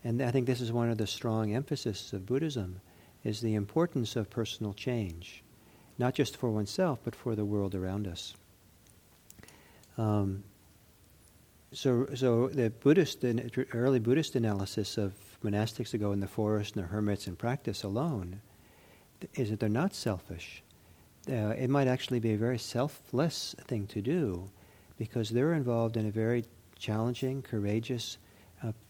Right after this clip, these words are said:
practice of personal transformation. The kind of personal transformation that society as a whole needs to, uh, have or experience or be in touch with. If no one does this deep inner work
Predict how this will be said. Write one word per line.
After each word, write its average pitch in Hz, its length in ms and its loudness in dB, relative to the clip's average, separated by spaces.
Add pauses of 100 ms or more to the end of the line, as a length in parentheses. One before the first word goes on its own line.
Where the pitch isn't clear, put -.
(120)
practice 107 420 -2
of 107 140 -4
personal 123 360 -2
transformation. 107 1000 -4 (680)
The 117 80 -4
kind 131 220 0
of 135 120 0
personal 131 300 -2
transformation 117 680 -4
that 107 80 -4
society 135 460 -2
as 104 100 -4
a 95 60 -4
whole 175 340 -2
needs 107 300 -2
to, 101 300 -2 (460)
uh, 98 260 -4 (200)
have 98 460 0
or 90 80 -4
experience 101 680 0
or 87 160 -6 (120)
be 101 100 -2
in 95 80 -4
touch - 300 -8
with. 90 180 -8
If - 100 -8
no 123 180 4
one 160 180 4
does 107 180 0
this - 180 -6
deep - 280 -4
inner 101 240 0
work 92 400 -6